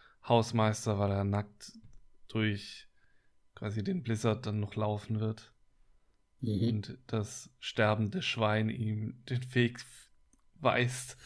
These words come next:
Speaker 1: Ja, ähm, dass halt vielleicht Jessie Buckley unter anderem auch, ähm, ja, für, für Alzheimer stehen könnte,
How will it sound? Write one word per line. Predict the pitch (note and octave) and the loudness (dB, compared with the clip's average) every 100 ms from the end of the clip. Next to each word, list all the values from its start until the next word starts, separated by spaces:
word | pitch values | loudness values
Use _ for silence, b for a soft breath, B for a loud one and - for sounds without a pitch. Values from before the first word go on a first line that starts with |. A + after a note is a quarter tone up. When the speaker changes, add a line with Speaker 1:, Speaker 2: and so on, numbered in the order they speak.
| B B B B | B B B B
Speaker 1:
Ja, | - A2+ B2 A#2+ - A#2 A2+ | 2 4 4 0 2 4 6
ähm, | A2 A2 A2 | 4 0 -2
dass | - A#2 A#2 | 0 0 4
halt | A2+ A2+ | 4 2
vielleicht | A#2 A#2 C3+ B2 - | 0 0 -2 -8 -4
Jessie | B2 A#2+ A#2+ A2+ | -2 0 0 0
Buckley | A#2 A#2 - A2 G#2+ G#2+ B B B B B B | 0 -2 0 0 2 0 B B B B B B
unter | G#2+ G#2+ | 0 2
anderem | G#2+ G#2+ G#2 G#2 | 4 2 0 0
auch, | G#2 G2+ - - | 0 -2 -4 -4
ähm, | G#2 G2+ G2+ G#2 _ _ _ _ _ _ - - _ _ _ _ _ _ _ - | -2 -2 -4 -6 _ _ _ _ _ _ -12 -12 _ _ _ _ _ _ _ -10
ja, | A2+ | -6
für, | - A2+ A2+ | 2 4 4
für | G#2 A2+ G#2+ G#2+ G#2+ G#2+ - - - | 2 0 2 2 0 -2 -6 -20 -14
Alzheimer | - A#2 A2+ - A2 G#2+ G#2 G#2 | -2 0 0 0 2 2 2 -2
stehen | - A2+ G#2+ G#2+ | -2 0 0 0
könnte, | G#2 A2 G#2+ G#2 G#2+ G#2 G#2 | 0 0 0 -2 -2 -2 -4